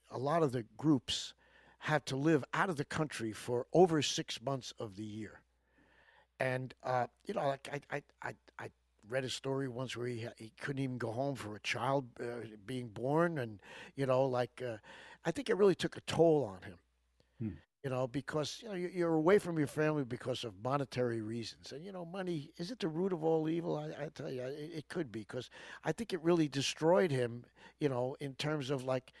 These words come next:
Speaker 1: his personal life.
Speaker 2: So it, it, did you just do that one track, or did you do a whole album with her?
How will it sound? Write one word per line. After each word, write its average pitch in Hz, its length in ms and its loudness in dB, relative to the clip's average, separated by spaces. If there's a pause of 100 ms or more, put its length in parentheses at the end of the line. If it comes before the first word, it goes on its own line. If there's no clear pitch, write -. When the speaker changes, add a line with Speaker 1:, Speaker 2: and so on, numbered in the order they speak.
Speaker 1:
his 139 180 -6
personal 147 480 -2
life. 160 340 -4 (720)
Speaker 2:
So 151 260 10
it, 156 240 8
it, 147 220 6
did 147 180 6
you 143 80 4
just 151 220 4
do 180 140 4
that 165 180 8
one 160 220 6
track, 165 360 2
or 165 40 4
did 120 100 2
you 135 40 4
do 139 180 8
a - 20 4
whole 123 240 6
album 110 180 0
with 90 140 -8
her? 85 160 -10